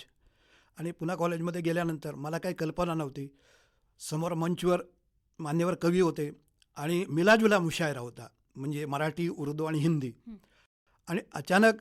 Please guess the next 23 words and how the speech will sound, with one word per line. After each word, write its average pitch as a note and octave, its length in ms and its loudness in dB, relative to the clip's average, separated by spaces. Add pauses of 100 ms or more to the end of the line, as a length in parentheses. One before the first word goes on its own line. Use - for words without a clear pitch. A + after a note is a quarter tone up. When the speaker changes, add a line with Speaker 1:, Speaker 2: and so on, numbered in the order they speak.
(160)
Speaker 1:
सुरेशबाईंनी F#3 500 0
केव्हा F#3+ 280 6
माझं G3 260 6
नाव F3+ 140 4
दिलं F3 200 4
मला E3 200 2
काय D#3 140 -2
माहिती C#3+ 240 -4
नाही. D3 180 -4 (580)
नारायण D#3 260 0
सुर्वे F3+ 320 0 (300)
अध्यक्ष G3 380 4
होते D3+ 220 2
तिथे B2+ 240 -14 (440)
आणि F3 420 -2 (500)
तिसऱ्या G3+ 300 4
कवीचं A3 420 0
नाव G3 140 2
ज्या F#3 140 -2
वेळेला F#3+ 340 -2
आलं E3+ 280 2 (420)
तेव्हा G3 140 2
मी A3 180 0